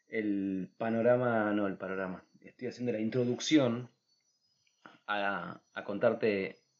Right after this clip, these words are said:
algunas partecitas de mi historia de vida que las voy a usar como ejemplo para al final hacerte una pregunta y darte la respuesta.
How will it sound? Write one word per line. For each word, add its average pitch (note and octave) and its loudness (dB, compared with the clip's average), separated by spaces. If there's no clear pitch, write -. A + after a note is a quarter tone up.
algunas A2 -4
partecitas F#2+ -4
de G#2 -6
mi G2+ -2
historia A2+ 0
de G#2+ 2
vida C3 2
que A2+ -2
las G2+ -2
voy B2 2
a B2 4
usar B2 0
como A#2+ 2
ejemplo C3 0
para G#2 4
al G2 2
final A2 0
hacerte G#2+ -4
una G2 -2
pregunta G2 -2
y C#3 -6
darte G#2+ 2
la F2 0
respuesta. - -14